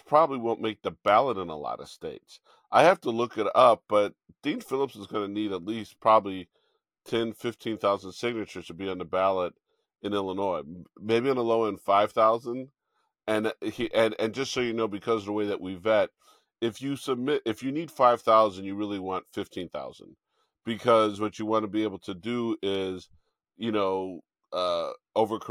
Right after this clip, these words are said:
o-, overcompensate for errors and everything else. So,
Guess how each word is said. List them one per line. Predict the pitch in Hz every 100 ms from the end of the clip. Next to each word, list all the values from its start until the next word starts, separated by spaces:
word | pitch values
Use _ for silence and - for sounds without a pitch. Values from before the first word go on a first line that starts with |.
| 104 -
o-, | 113 123 120
overcompensate | 127 127 127 120 110 104 113 104
for | 104 90
errors | 104 104 98
and | 95
everything | 95 90 - 87
else. | 98 80 -
So, | 104 95 90